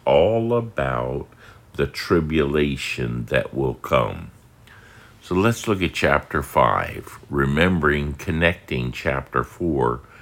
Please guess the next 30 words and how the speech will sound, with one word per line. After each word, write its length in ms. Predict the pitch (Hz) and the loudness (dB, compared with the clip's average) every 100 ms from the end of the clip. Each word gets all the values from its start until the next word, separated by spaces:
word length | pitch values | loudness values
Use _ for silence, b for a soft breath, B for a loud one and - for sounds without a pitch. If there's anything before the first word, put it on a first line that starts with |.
| B - | B -6
with 240 | 73 76 - | -2 0 0
this 240 | 71 - | -4 -2
as 200 | 73 65 | -4 -4
well. 400 | 69 71 62 50 | -2 2 2 2
You 160 | 52 57 | -4 -6
may 140 | 60 | -4
want 220 | 62 65 | -2 -2
to 60 | 69 | -4
go 200 | 65 65 | -2 -2
back 400 | 64 62 60 - | 0 -2 -4 -8
to 140 | - | -6
the 240 | 69 64 57 B B B - | -4 -4 -6 B B B -10
previous 540 | - 87 73 69 69 - | 2 2 4 0 -2 -4
broadcast 960 | 67 73 73 71 - 76 67 64 - | 0 4 6 4 0 0 0 -2 -4
and 180 | 69 65 | -4 -2
listen 440 | 65 73 - 71 67 | -2 -2 -4 -6 -6
to 140 | 71 | -6
that 360 | 64 67 58 - | -2 0 0 -4
one 260 | 60 58 57 | -6 -6 -6
again. 640 | - 62 65 60 53 50 - - _ - B B B B B B B | -6 -4 -2 -2 -2 -6 -16 -20 _ -20 B B B B B B B
So 220 | - 107 | 0 4
it 140 | 101 - | 6 6
says, 260 | 107 95 | 4 4
"And 240 | - 92 85 | 2 2 4
I 220 | 90 117 | 4 0
saw 920 | - - - 110 113 123 127 131 131 - | -2 -4 2 4 4 4 4 2 0 -4
in 200 | - 80 | -2 0
the 120 | 71 | 2
right 520 | 67 67 76 98 123 - | 0 2 4 4 0 -6
hand," 920 | - 110 73 50 50 52 55 82 | -6 -2 -2 -4 -8 -8 -10 -10